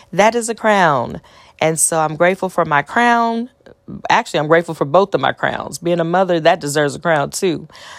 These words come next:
Um, and I'm grateful. So I hope that you're celebrating your mother today, whether living or whether she has passed away.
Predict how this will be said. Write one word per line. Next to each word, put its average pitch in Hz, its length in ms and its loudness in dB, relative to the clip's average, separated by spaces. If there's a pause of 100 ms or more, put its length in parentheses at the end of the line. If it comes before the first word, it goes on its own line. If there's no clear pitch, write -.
(160)
Um, 139 540 -4 (140)
and 160 220 0 (520)
I'm 196 140 2
grateful. - 560 -2
So - 560 0 (840)
I 180 120 -2
hope 180 180 2
that 156 160 -4
you're 156 80 -4
celebrating 151 580 -2
your 185 120 -2
mother 214 280 2
today, 202 400 0
whether 147 320 0
living 160 720 0
or 214 320 0 (220)
whether 147 340 0
she 180 220 -4
has 180 200 0
passed 156 420 0
away. 147 440 2